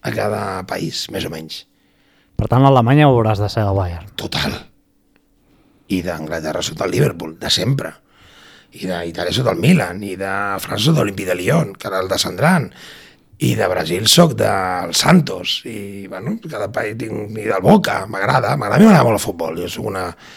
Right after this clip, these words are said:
Speaker 1: soc un apassionat de, d'un esport que
Speaker 2: Clar, has conegut també molts esportistes, també, amb això.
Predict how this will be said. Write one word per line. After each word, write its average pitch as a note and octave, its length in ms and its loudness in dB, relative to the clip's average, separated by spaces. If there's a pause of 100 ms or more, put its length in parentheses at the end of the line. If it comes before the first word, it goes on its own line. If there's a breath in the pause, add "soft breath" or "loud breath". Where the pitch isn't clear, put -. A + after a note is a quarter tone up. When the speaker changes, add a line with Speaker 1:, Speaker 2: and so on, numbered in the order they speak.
(340 loud breath)
Speaker 1:
soc - 180 -4
un A2+ 60 2
apassionat C#3+ 580 6
de, B2 140 2 (260)
d'un G#2 440 -8
esport F3+ 500 4
que A#2+ 100 0
Speaker 2:
Clar, C#3 160 6
has D3 120 4
conegut C#3 360 6
també A#2+ 160 6
molts A2+ 240 2
esportistes, A#2 600 2
també, G2+ 180 -2
amb F#2+ 140 -2
això. - 160 -10